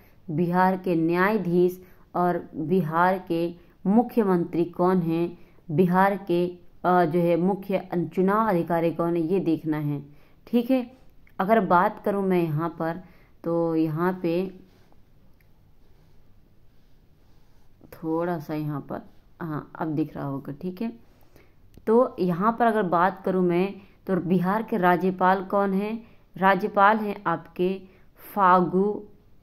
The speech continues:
श्री फागू चौहान। बिहार के राज्यपाल कौन हैं? श्री फागू चौहान। बिहार के मुख्य न्यायाधीश कौन हैं?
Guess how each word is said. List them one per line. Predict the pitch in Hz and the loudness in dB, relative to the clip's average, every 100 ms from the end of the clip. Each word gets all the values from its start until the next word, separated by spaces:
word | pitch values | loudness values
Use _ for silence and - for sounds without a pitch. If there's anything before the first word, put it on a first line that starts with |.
| - | -8
श्री | 226 247 247 | 0 2 2
फागू | 214 175 165 170 214 233 - - - | 0 0 0 0 -2 -4 -12 -20 -12
चौहान। | - 170 160 151 156 147 - - - | -2 0 0 -2 -4 -6 -10 -18 -4
बिहार | 165 170 170 185 185 | -2 2 2 0 0
के | 202 | 0
राज्यपाल | 185 190 185 190 185 | 0 -2 -2 -2 -2
कौन | 185 180 185 | -4 -2 -2
हैं? | 170 185 214 - - - _ | 0 -2 -4 -16 -20 -20 _
श्री | - 233 262 | 0 2 4
फागू | 240 220 180 165 180 233 254 - - _ _ - | 0 -2 -2 0 0 0 -2 -10 -20 _ _ 0
चौहान। | 196 175 160 170 175 214 240 - - - - | 2 2 0 0 0 0 -4 -6 -20 -18 -2
बिहार | 190 190 208 | 2 4 4
के | 220 233 | 2 0
मुख्य | 190 180 233 233 247 | 0 2 0 -2 0
न्यायाधीश | 208 180 180 170 175 226 233 | 2 2 2 0 2 0 0
कौन | 196 180 170 | 0 0 0
हैं? | 170 180 196 | 0 -2 -6